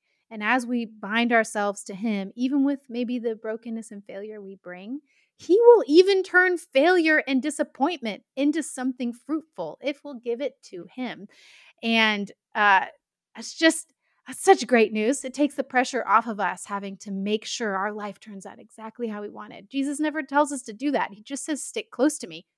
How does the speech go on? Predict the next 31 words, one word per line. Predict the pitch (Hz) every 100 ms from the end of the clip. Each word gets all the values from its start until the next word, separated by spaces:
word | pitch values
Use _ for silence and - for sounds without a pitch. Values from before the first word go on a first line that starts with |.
| _
Just | 311 -
follow | 262 330 285
me. | 180 185 _ _ _
Just | 269 262
abide | 208 240 285
in | 226
me. | 180 - -
That's | 240 381
it. | 269 - -
Just | 294
stay | 359 339
close | 359 349
to | 330
me | 302
with | 226 233
all | 277
the | 330
success | - 330 - 294 294
and | 285
failure | 240 262
you | 247 240
bring. | 220 180 185 185 _ _ _ _ -
And |
I | 208 202 _
promise | 240 214 214 214
I | 196
will | 190
make | 185 175
it | 202 _ -
fruitful." | 175 _ 90 - 220
And | - 202